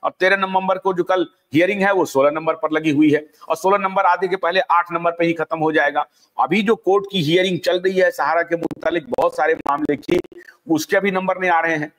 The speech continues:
लगातार तारीख पर तारीख, तारीख पर तारीख दिया जा रहा है। अब ये जो तारीख पर तारीख देने का जो खेल चल रहा है, इसमें मैं पूरी मजबूती के साथ ये आरोप लगाता हूं, ये आरोप लगाता हूं कि अदालतें ये काम कर रही हैं।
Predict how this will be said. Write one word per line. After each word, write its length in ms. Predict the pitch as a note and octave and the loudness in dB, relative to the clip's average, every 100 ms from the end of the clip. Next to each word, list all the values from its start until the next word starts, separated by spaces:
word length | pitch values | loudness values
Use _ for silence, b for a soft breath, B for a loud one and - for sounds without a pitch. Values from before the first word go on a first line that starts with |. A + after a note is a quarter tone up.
| - | -4
लगातार 340 | D3 D3 - | -2 0 -2
तारीख 300 | C#3 C#3 C3+ - | -2 -2 -2 -4
पर 80 | C3+ | -6
तारीख, 300 | C#3 C3+ C3+ | -4 -6 -4
तारीख 260 | C3 E3+ - | -4 -4 -4
पर 60 | A2 | -6
तारीख 280 | - B2 - _ | -4 -6 -8 _
दिया 220 | D#3+ D#3 | -2 0
जा 160 | D#3 D3+ | 2 0
रहा 180 | - A2 | 0 -4
है। 100 | A#2 B B B - | -12 B B B -4
अब 140 | G3+ | -2
ये 80 | A#3+ | 0
जो 100 | B3+ | 0
तारीख 520 | B3+ F#3+ F#3 B3 - | 0 0 0 -2 -4
पर 180 | - F#3+ | -4 -4
तारीख 480 | - D#3+ F3+ A3+ D#3 | 0 -2 0 -4 -6
देने 340 | B2+ E3 F#3+ | -2 0 0
का 160 | F3+ E3 | 0 0
जो 140 | E3+ | -2
खेल 380 | - - E3 D#3+ | -4 -2 -2 0
चल 180 | C#3+ - | -2 -2
रहा 220 | G2 F2 | -2 0
है, 380 | G2+ F3 G#3+ A3 B - | 2 2 0 -4 B -2
इसमें 420 | E3 E3 G3 A3+ | -2 -2 -2 -2
मैं 400 | F3 C#3+ F3 G3+ | -2 0 0 0
पूरी 360 | - D#3+ F3+ F3+ | -2 0 0 0
मजबूती 540 | C#3+ A#2+ A#2+ B2+ C#3 | -2 -2 -4 -2 -4
के 180 | C3 G#2 | -2 -4
साथ 540 | - C3 D#3+ F3 F3 - | -4 -2 0 0 -4 -4
ये 220 | A#2 C3+ - | -2 -2 -2
आरोप 420 | G2+ D3+ B3 B3+ | -2 2 0 0
लगाता 360 | C#3+ A2+ G2+ F#2+ | -2 -2 -4 -6
हूं, 160 | - _ _ _ _ _ - | -6 _ _ _ _ _ -4
ये 80 | C#3 | 0
आरोप 400 | A2+ F3+ A#3+ E3 | 2 0 0 0
लगाता 340 | C#3 B2+ B2+ | 0 -2 -2
हूं 280 | A2+ E3 G#3+ | -2 -2 -4
कि 160 | - E3 | -4 -6
अदालतें 640 | - C3 C#3+ D#3+ D#3+ F#3 | -2 -2 0 -2 -2 -4
ये 220 | E3+ A#2 | -2 -2
काम 340 | A#2 A2+ B2+ G#2+ - | -2 -2 -4 -6 -6
कर 120 | C#3 | -4
रही 360 | G2 D#2+ D2+ | -4 -6 -10
हैं। 100 | C#2+ | -14